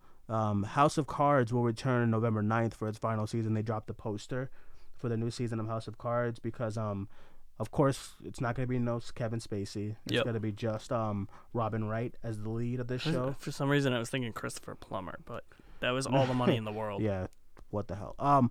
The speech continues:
Speaker 1: so Alex, we'll start off with you. What's, what, what do you like about the television stuff?
Speaker 2: Nothing
Speaker 1: What's
Speaker 2: really, nothing really stands out because I've never seen any of those.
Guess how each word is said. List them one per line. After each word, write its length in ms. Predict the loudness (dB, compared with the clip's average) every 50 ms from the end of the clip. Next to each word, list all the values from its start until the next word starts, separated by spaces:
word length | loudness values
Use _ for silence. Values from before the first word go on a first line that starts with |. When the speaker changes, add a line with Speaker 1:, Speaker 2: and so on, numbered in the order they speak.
| 2 -6 -14 -14 -12
Speaker 1:
so 580 | -8 0 6 8 10 10 10 8 8 6 2 -2 -2
Alex, 680 | 0 2 2 4 2 2 0 -2 -6 -6 -6 -6 -4 -2
we'll 120 | -2 -2
start 180 | 0 0 0 0
off 140 | 0 0 -2
with 160 | -4 -4 -2
you. 240 | -2 0 0 0 -2 -2 -2
What's, 300 | -2 -2 -2 -2 -2 -4 -4 -6 -8 -10 -4
what, 220 | -2 0 0 0 0
what 160 | 0 2 2
do 60 | 2
you 60 | 2 2
like 180 | 0 -2 -2
about 200 | -4 -6 -6 -6
the 60 | -8
television 580 | -6 -4 -4 -4 -2 -4 -4 -4 -4 -4 -4 -4
stuff? 600 | -4 -6 -8 -8 -6 -6 -6 -6 -10 -12 -14 -6 -2 2
Speaker 2:
Nothing 320 | 4 4 6 8 8 10
Speaker 1:
What's 60 | 10
Speaker 2:
really, 220 | 12 12 10 10 8
nothing 300 | 4 4 4 6 6 6
really 180 | 6 6 4
stands 300 | 4 0 -2 -4 -2 0
out 180 | 0 0 0 -2
because 220 | -4 -6 -6 -6
I've 120 | -4 -6 -6
never 200 | -6 -6 -6 -8
seen 280 | -8 -8 -8 -8 -6
any 160 | -6 -4 -4
of 80 | -4 -2
those. 260 | -2 -2 -2 -2 -4